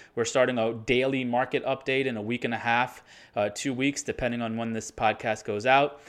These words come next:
Uh, and we're gonna continue to push the envelope on providing as much value as possible for advisors to, uh, consume and then, you know, decide if they wanna work with us. And so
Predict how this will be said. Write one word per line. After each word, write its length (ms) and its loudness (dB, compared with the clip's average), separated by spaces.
Uh, 320 8
and 160 -4
we're 120 -2
gonna 180 -2
continue 420 -6
to 80 0
push 300 -2
the 180 -12
envelope 680 4
on 420 -2
providing 560 4
as 120 -8
much 240 -4
value 460 0
as 120 -10
possible 680 -2
for 240 0
advisors 680 2
to, 480 -6
uh, 300 0
consume 580 -4
and 140 -4
then, 220 -2
you 120 -2
know, 80 0
decide 360 4
if 100 -6
they 120 -2
wanna 200 -2
work 260 -2
with 100 -8
us. 200 -6
And 220 -4
so 340 4